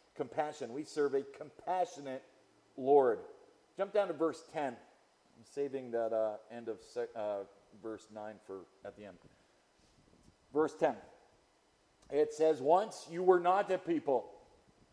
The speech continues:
but now you are God's people. Once you had not received mercy,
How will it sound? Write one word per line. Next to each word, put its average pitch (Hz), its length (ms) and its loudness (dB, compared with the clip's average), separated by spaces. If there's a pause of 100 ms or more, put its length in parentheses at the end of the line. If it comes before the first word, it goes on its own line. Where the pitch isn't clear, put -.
but 139 180 0
now 170 180 -2
you 147 340 -2
are 208 260 6
God's 180 400 8
people. 170 580 2 (440)
Once 247 260 2
you 240 80 -4
had 226 240 6
not 302 220 4
received 240 340 -4
mercy, 185 420 0